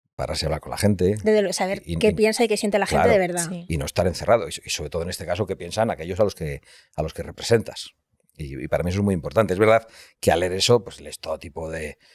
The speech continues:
Speaker 1: de insultos, de difamaciones, de, de burlas. Pero bueno, con el tiempo se hace una, se hace una coraza.
Speaker 3: Pero
Speaker 1: Además,
Speaker 3: yo
Speaker 1: a mí me han pasado cosas mucho más graves que que me insulten. Entonces,
Speaker 3: <laughs>
Speaker 1: claro, a mí que me insulten me, uf, me parece un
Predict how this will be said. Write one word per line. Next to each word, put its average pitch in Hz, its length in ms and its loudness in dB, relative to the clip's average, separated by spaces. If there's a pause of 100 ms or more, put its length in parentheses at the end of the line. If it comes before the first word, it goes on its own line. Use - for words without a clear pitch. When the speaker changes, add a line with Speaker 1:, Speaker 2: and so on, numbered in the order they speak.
(300)
Speaker 1:
de 101 120 -2
insultos, 92 680 -4
de 90 80 -6
difamaciones, 90 960 -4
de, 82 300 -8
de 87 140 -4
burlas. 98 760 4 (600)
Pero 101 180 8
bueno, - 180 -2
con 76 80 -12
el 80 100 -8
tiempo 87 240 -6
se - 80 -6
hace 85 160 -8
una, 64 380 -10 (580)
se - 140 -12
hace 101 100 -4
una 87 120 0
coraza. - 440 -10 (400)
Speaker 3:
Pero - 120 4
Speaker 1:
Además, 104 140 4
Speaker 3:
yo 101 60 4
Speaker 1:
a - 20 4
mí 104 60 6
me 98 40 8
han 92 80 6
pasado 85 180 2
cosas 87 200 2
mucho 90 180 -2
más 90 140 2
graves 85 260 2
que 95 80 -4
que 82 80 -4
me 69 80 -8
insulten. 69 360 -4
Entonces, 76 340 -6 (300)
Speaker 3:
<laughs> - 340 -4
Speaker 1:
claro, 85 200 0
a 71 40 -4
mí 78 100 -8
que 82 60 -8
me 87 60 -6
insulten 85 340 -2
me, 85 240 -2
uf, - 260 -8 (480)
me - 80 -20
parece 78 300 -4
un 73 580 -6